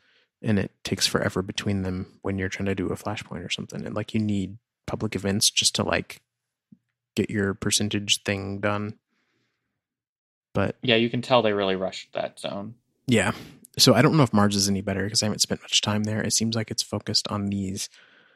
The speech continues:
Speaker 1: uh, what do they call 'em? Uh, escalation protocols, um, which are basically just weird wave-based public event things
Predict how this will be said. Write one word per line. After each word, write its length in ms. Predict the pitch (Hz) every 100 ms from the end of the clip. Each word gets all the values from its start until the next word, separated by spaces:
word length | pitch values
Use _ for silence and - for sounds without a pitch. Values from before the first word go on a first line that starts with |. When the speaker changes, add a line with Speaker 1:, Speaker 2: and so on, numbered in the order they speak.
| _ _ _ _ - -
Speaker 1:
uh, 500 | 101 101 101 101 101
what 120 | 110
do 60 | 104
they 100 | 98
call 240 | 98 92
'em? 160 | 92 92 _ _ _ _ _ _ -
Uh, 300 | 98 95 98
escalation 520 | 95 - 113 98 95
protocols, 580 | - - - - - - _ _ _ _ -
um, 380 | 107 101 - 113 -
which 180 | 110
are 60 | 110
basically 340 | 104 - 98
just 460 | 98 95 - - - _ _ _ _ _ _ _ -
weird 420 | 101 98 92 92 _ _ _ -
wave-based 560 | 98 87 - 98 - -
public 260 | 98 101
event 240 | 98 98 -
things 400 | 98 95 -